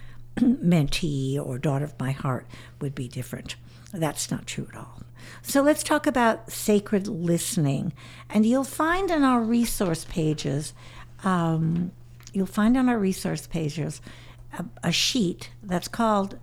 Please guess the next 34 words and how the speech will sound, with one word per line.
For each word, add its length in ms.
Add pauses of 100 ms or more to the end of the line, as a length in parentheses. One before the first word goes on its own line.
(200)
Sacred 560
Listening, 600 (380)
and 220
there 200
are 160
ten 560
steps 640
there, 460 (480)
and 220
we're 80
just 260
going 240
to 140
stop, 540 (600)
um, 600 (1200)
we're 100
going 300
to, 500 (760)
uh, 60
refer 560
to 180
these 260
ten 400 (360)
and 160
then 200
send 300
you 80
to 160
our 120
website 500
to 100
find 280
it. 100
One, 500